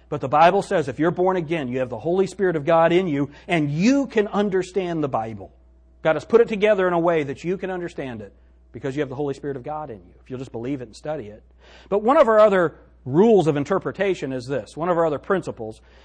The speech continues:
it's called the law of first mention. The first time something is mentioned in the Bible, it's always very important. Do you know what the first question in the New Testament is? "Where is he that is born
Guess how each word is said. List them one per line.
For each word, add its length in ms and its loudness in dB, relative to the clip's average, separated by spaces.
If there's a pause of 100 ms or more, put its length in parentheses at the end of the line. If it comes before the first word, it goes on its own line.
(160)
it's 100 0
called 200 4
the 80 4
law 580 4
of 280 2
first 640 0
mention. 540 -4 (600)
The 100 0
first 400 0
time 320 -2
something 340 -4
is 140 -4
mentioned 340 -6
in 80 -6
the 80 -6
Bible, 400 -4 (160)
it's 140 -4
always 220 2
very 280 2
important. 640 -6 (760)
Do 60 -4
you 60 0
know 60 0
what 100 -4
the 60 -4
first 300 -4
question 600 -4 (1300)
in 80 -6
the 80 -4
New 100 -2
Testament 480 -6
is? 300 -12 (1120)
"Where 260 -4
is 120 -8
he 240 -10 (600)
that 140 -8
is 100 -10
born 380 -8